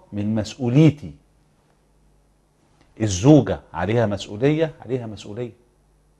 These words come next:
ملقى على عاتقها مسؤوليات كتيرة جدا، البيت والولاد والتربية. هي الراعي للأسرة،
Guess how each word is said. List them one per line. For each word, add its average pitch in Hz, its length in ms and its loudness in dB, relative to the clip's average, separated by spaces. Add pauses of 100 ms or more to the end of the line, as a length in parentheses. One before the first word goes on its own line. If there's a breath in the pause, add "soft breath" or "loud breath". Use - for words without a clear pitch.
(520)
ملقى 98 680 6
على 123 160 6
عاتقها 143 800 2 (120)
مسؤوليات 104 920 0
كتيرة 147 580 2
جدا، 107 500 -2 (600)
البيت 104 640 2 (960)
والولاد 98 640 2 (880)
والتربية. 98 760 4 (1800)
هي 180 360 8 (880)
الراعي 123 760 8
للأسرة، 98 720 -4